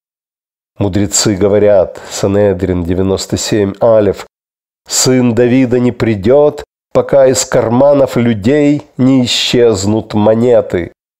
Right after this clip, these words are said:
В другом месте этого же источника, девяносто восемь Алеф, есть такие слова. Раби Элазар сказал:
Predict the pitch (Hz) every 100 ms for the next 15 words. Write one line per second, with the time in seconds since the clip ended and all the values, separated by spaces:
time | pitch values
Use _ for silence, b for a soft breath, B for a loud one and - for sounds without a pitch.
0 | _ _ _ _ _ _ 95 95 120 120
1 | 165 156 151 156 - - 147 147 135 131
2 | 131 135 - - 147 139 - 135 131 135
3 | - _ _ - 104 101 101 95 - 101
4 | 98 98 - 107 98 92 107 98 95 -
5 | _ _ _ - 110 127 117 - 131 -
6 | 170 143 104 - 107 101 98 87 - _
7 | _ _ _ _ _ _ - 110 107 107
8 | 104 120 120 107 104 113 123 127 123 -
9 | 123 101 135 135 123 92